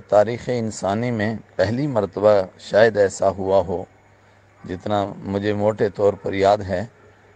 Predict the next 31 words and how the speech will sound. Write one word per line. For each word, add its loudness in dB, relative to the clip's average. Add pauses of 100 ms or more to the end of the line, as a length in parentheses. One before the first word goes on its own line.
(180)
कि -6
पूरी -4
दुनिया -4
बैक 2
वक्त 0
अपने -6
घरों 0
में -4
महसूर -6
हो 0
गई, -4
कैद 0
हो -2
गई, -6 (640)
कोई -2
बाहर 0
नहीं -4
निकल -8
सकता -2
है। -8 (920)
और 4
ईमान 2
वालों -4
के -12
लिए -4
इसलिए -2
ज़्यादा 2
परेशानी -4
की -12
बात 2
है -4